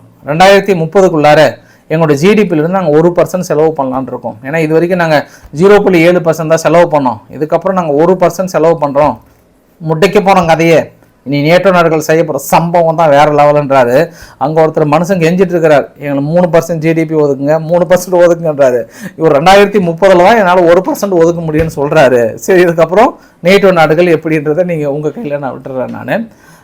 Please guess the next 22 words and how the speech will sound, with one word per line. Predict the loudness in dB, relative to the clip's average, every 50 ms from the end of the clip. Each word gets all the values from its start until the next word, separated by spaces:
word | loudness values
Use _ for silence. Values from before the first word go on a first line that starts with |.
| _ _ -8
அஹ், | -6 -4 -4 -2
கனடானுடைய | 0 0 2 2 4 4 4 4 4 2 2 4 4 4 4 4 4 4 2 2 0
பிரைம் | 0 2 2 0
மினிஸ்டர் | -2 -4 -2 -4 -2 0
கா-, | 2 2 4 4 4 2 2 2
கார்னரி | 2 4 4 4 4 2 0 0 2 2
அவர்கள், | 2 2 2 2 0 -2 0
கார்னி | 2 2 2 2 2 0 -2
அவர்கள் | -2 -2 -2 -2 -2
எங்க | -2 -4 -4 -6 -6 -4
போனாரு? | -4 -2 0 0 0 0 -2 -4 -12 _ _ _ _ _ -2
நேரா | 0 2 2 4 2 2
பிரான்ஸுக்கு | 2 2 0 0 0 0 -4 -6
கிளம்பி | -4 -4 -4 -4 -4 -4
போயிட்டாரு. | -4 -4 -4 -2 0 -2 -2 -2 -6 -12 _ _ _ _ _ _ _ -6
ஏன்னா | -2 0 2 2 2 2 0 0 -2 -6 -6
அவர் | -2 0 0 0 0 0
சொல்லிட்டாரு, | 2 2 2 2 2 2 0 0 -6 -14 -10
பிரான்ஸ் | -4 -2 0 0 -2 -2 -6
போனதுக்கான | -4 -4 -2 -2 -2 -2 -2 -2 -2
காரணம் | -2 0 0 0 0 0 -2 -4
என்னன்னா, | -4 -4 -4 -2 -2 -2